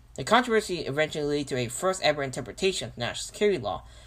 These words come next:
by a Chinese legislature, legislators last December, which confirmed that the chief executive and the Hong Kong Committee for Safeguarding National Security held the power to decide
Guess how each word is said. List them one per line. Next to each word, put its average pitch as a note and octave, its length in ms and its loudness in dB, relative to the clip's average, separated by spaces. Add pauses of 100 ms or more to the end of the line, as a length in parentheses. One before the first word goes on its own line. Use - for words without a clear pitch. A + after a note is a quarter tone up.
(180)
by C#3+ 160 8
a C#3+ 40 4
Chinese B2+ 380 -2
legislature, F3+ 800 0 (220)
legislators A2 800 -2
last F2+ 240 -6
December, C3+ 500 -4 (560)
which - 180 -6
confirmed D#3+ 380 0
that C#3 120 2
the C3+ 80 -6
chief E3 340 -4
executive C3 680 0 (480)
and D#3 220 2
the D3+ 60 0
Hong D3 160 2
Kong C#3+ 180 2
Committee C3+ 400 0
for B2 140 -6
Safeguarding B2+ 460 0
National A#2 200 -4
Security D#3+ 460 0
held C3+ 300 4
the - 60 -8
power E3+ 380 4
to B2+ 60 -6
decide E2+ 420 -2